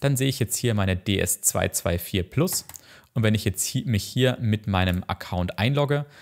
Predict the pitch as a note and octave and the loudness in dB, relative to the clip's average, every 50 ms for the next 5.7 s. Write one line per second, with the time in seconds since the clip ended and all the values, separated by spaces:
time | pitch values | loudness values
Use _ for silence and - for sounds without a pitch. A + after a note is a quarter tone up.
0 | - - - _ - G#2 - G#2+ A2+ A2+ A2+ G#2 - _ _ _ G#2 G#2 F#2+ F#2+ | -20 -20 -10 _ 4 4 6 6 4 2 0 -2 -6 _ _ _ 2 4 6 6
1 | F#2 F#2 F#2 F#2 F2+ F2+ F2+ F#2 G2 - - F2+ G2+ - - A#2 A2 G#2 - - | 4 4 4 2 2 2 0 0 -2 0 0 0 0 0 0 0 2 0 0 -2
2 | - D3 D3 D#3 - - - - G#2+ A2 - - - _ - G#2+ G#2+ A2+ A#2 A2 | -2 0 0 0 -2 -4 -4 -4 -4 -4 -4 -6 -6 _ 0 2 2 2 2 2
3 | G#2 A2 G#2+ G#2 G#2 - - - A2+ A2+ A2 A2 G#2 - - - - E3+ C3+ - | 2 2 2 2 0 0 -2 -2 0 0 0 0 -2 -4 -4 -2 0 0 0 0
4 | - - - - - - F#2+ G#2 - - A#2+ G#2 - F#2+ - - G#2+ G2+ F#2+ - | -2 -4 -6 -4 -4 -2 -2 -2 -2 -2 -2 -2 0 0 0 2 2 2 2 2
5 | - D3 - - - F#2+ C3 - - - G#2+ G2+ G#2+ | 0 -2 -2 -2 -2 -2 -2 -2 0 2 2 2 2